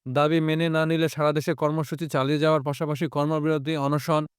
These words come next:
এবং মাধ্যমিক ও দাখিল পরীক্ষা বর্জনেরও হুমকি দিয়েছেন আন্দোলনে নামা শিক্ষকরা।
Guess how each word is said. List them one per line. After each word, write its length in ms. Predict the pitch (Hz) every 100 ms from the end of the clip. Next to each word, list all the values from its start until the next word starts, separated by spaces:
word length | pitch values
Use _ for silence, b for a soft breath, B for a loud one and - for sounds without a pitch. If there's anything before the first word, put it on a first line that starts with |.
| _ _ _ _
এবং 220 | 135 151 156
মাধ্যমিক 460 | 147 139 170 175 160
ও 60 | 156
দাখিল 320 | 131 135 170
পরীক্ষা 360 | 151 165 143 156
বর্জনেরও 560 | 135 139 156 156 160 147
হুমকি 300 | 139 139 139
দিয়েছেন 360 | 147 139 160 135
আন্দোলনে 440 | 135 139 147 147
নামা 240 | 143 143 165
শিক্ষকরা। 500 | - 139 135 120